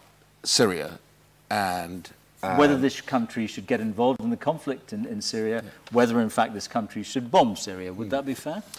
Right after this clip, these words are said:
Speaker 1: Yeah, and he was in a different place to his own leadership. Uh, and he closed the debate. And I have to say, it was one of those moments, I still now, when I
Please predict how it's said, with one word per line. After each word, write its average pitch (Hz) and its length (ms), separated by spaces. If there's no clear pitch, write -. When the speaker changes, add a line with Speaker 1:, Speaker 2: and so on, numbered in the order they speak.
Speaker 1:
Yeah, 156 140
and 160 120
he 180 140
was 170 200
in 156 60
a 151 60
different 147 400
place 123 340
to 131 120
his 120 160
own 123 220
leadership. 117 420
Uh, 107 200
and 110 280
he 139 260
closed 143 420
the 107 60
debate. 95 440
And 98 80
I 104 40
have 143 200
to 127 100
say, 85 440
it 127 80
was 117 160
one 135 100
of 147 60
those 123 160
moments, 123 360
I - 40
still 151 240
now, 139 160
when 110 100
I 110 140